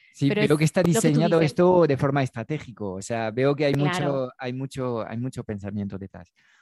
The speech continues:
Speaker 1: Ok, pues genial, muchísimas gracias por, por todo lo que has, eh, compartido en este episodio. A modo de resumen, voy a tratar de,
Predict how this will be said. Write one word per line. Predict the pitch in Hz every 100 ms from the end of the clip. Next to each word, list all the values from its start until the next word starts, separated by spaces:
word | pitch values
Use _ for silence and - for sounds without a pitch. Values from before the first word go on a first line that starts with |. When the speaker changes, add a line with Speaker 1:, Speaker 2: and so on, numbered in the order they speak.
| _
Speaker 1:
Ok, | 120 185 175
pues | 147 -
genial, | - 165 170 156
muchísimas | 139 - 190 214
gracias | 190 196 208 180
por, | 160 139
por | - 123
todo | 156
lo | 156
que | 151
has, | 143 127 - -
eh, | 123 113
compartido | 123 113 - 131
en | 123
este | - 113
episodio. | 98 104 165 160
A | 117
modo | 160 202
de | 196
resumen, | 165 - 170 170 175
voy | 139 139
a |
tratar | 135 135 151
de, | 139 123 107